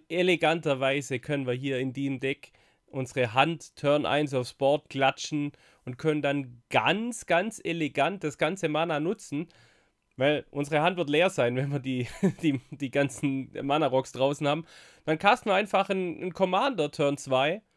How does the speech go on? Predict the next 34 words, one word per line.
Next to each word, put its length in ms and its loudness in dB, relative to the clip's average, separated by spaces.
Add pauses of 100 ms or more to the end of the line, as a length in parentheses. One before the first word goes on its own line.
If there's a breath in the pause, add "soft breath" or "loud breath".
(240)
und 160 0
der 140 4
zieht 220 -6
uns 160 -6
wieder 180 -4
Karten. 460 -6 (380)
Ich 60 -14
mein, 360 0
was 320 -2
kann's 280 -2
schon 200 0
Besseres 400 -2
geben? 360 -6 (800 soft breath)
Ähm, 460 0 (540)
Thrasios 640 2
ist 180 -6
dabei 300 2
nicht 220 -2
nur 260 2
in 80 -2
dem 180 -4
Deck, 320 -4
weil 180 2
er 360 0
Farbe 420 0
gibt, 460 -8
das 280 2
auch. 380 0
Thrasios 560 0
hat 140 0
auch 240 0
echt 320 -6
ein 160 -8
paar 340 0